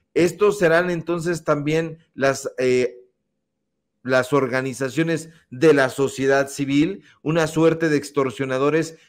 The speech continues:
y que para no llevar a cabo estos montajes, estas, eh, em, puestas en escena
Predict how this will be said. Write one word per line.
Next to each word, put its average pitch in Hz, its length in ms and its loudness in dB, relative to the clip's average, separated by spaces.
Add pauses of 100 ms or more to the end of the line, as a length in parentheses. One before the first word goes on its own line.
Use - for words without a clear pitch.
y 143 240 -4
que 151 260 4
para 139 300 2
no 165 400 0 (160)
llevar 147 360 2
a 156 100 2
cabo 165 300 4
estos 160 340 0
montajes, 160 1080 -2 (280)
estas, 147 520 -2
eh, 120 920 0
em, 110 300 -10 (220)
puestas 165 460 0
en 151 140 0
escena 151 720 -2